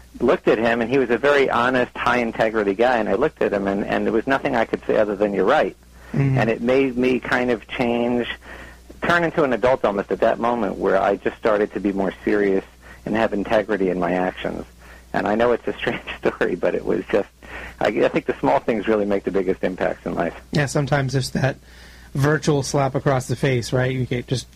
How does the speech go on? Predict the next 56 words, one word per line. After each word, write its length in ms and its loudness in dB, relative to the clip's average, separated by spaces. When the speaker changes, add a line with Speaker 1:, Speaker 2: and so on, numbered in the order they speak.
Speaker 2:
absolutely 840 0
brought 260 2
to 100 2
attention 460 0
what 180 2
you're 120 0
doing 580 0
and 200 2
that 120 -2
you 140 2
realize 460 2
what 160 -2
you, 240 -2
you 120 2
need 120 0
to 60 0
make 160 -2
a 40 -8
change. 440 0
Sometimes 400 0
that 160 0
can 120 -4
have 180 -2
a 40 -2
huge 300 0
impact. 560 -2
Speaker 1:
Correct. 500 2
Speaker 2:
Even 200 2
if 40 0
it's 80 -6
just 120 -6
the 80 0
simplest 540 0
thing. 300 0
Certainly 460 0
have 160 2
recommended 560 0
to 80 2
me 180 2
over 160 2
the 80 2
years 440 0
quite 180 2
a 60 0
few 180 0
good 240 0
books. 300 -2
So 120 0
I'm 120 2
wondering, 560 2
what 160 2
are 40 2
you 140 2
reading 300 2
right 180 -2
now? 300 -4